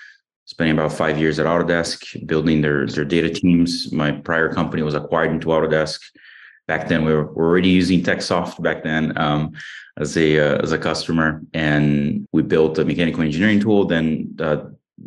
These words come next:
spent some time at Autodesk building now Toric, a data analytics platform for construction, and started in, um,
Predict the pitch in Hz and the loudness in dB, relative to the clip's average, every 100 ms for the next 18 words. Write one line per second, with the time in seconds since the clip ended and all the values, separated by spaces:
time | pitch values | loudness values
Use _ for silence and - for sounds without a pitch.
0 | - - - 80 80 85 80 80 82 80 | -20 -8 -4 -2 0 0 0 2 2 2
1 | 80 - - 82 78 78 78 78 76 76 | 0 -4 -2 0 2 2 2 2 0 -2
2 | - - - _ - 82 85 80 - - | -12 -20 -20 _ -2 2 4 2 -2 -8
3 | - 78 78 80 85 82 80 78 80 76 | -8 -4 -2 0 2 2 2 2 2 0
4 | - 80 76 - 82 78 78 76 80 76 | -2 -2 -2 -4 -4 -2 -2 -2 0 2
5 | 73 - 73 - 76 - 82 - - - | 0 -4 -4 -2 -2 -2 -2 -2 -4 -8
6 | - - - _ 80 80 78 76 76 76 | -16 -20 -20 _ -2 2 2 4 4 2
7 | - - - _ _ _ _ _ - - | -2 -8 -18 _ _ _ _ _ -8 -2
8 | 85 82 80 80 78 78 76 73 71 71 | 0 2 2 2 2 2 2 2 0 -4
9 | - - | -6 -10